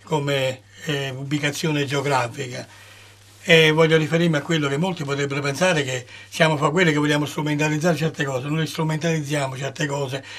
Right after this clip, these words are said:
non vogliamo intimorire, eh, per certi avvenimenti, per poterne trarne poi un, eh, diciamo, diciamo pure un interesse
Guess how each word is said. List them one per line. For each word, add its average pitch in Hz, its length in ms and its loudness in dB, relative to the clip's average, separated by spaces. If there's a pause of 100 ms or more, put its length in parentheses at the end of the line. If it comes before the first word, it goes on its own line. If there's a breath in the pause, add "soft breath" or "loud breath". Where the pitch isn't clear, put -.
(140 loud breath)
non 185 140 2
vogliamo 180 340 8
intimorire, 147 840 2 (280 loud breath)
eh, 147 380 6 (160)
per 160 240 4
certi 180 460 2
avvenimenti, 180 960 6 (240 loud breath)
per 175 160 4
poterne 175 420 6
trarne 160 440 6
poi 160 500 6
un, 156 600 0 (320 loud breath)
eh, 151 220 -4
diciamo, 147 720 2 (460)
diciamo 175 400 2
pure 156 300 -2
un 147 100 0
interesse 151 880 0